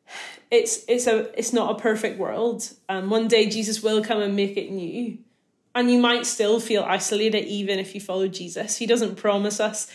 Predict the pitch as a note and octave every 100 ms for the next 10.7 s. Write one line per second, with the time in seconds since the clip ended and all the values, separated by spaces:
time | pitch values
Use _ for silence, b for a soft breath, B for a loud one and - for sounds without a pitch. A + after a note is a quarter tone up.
0 | B B B B3 A3 A3 A#3 G3 - G#3
1 | G3 G3+ G3 G#3 - G3 F#3+ G3 - G2+
2 | G3+ A3+ G#3+ A3+ A3+ G3+ G#3 G#3 G#3+ -
3 | F#3+ G3 G#3+ G#3+ - G3+ G3+ G3+ G#3 G#3
4 | - F3+ F3+ G3+ B3 G3 - - _ _
5 | _ _ _ _ _ - A#3+ A#3+ C#4+ C4+
6 | B3+ A#3+ B3 A#3 A#3+ A3+ A3 - - F#3+
7 | F#3+ G3 A#3 A#3 - A3+ A3 B3 A3 G3+
8 | G3+ G3 - G3 - A3+ A#3 A3 G3+ F3
9 | G3 - - A3+ G#3 A3 A3 G#3+ - G3+
10 | G3 A#3 - - - -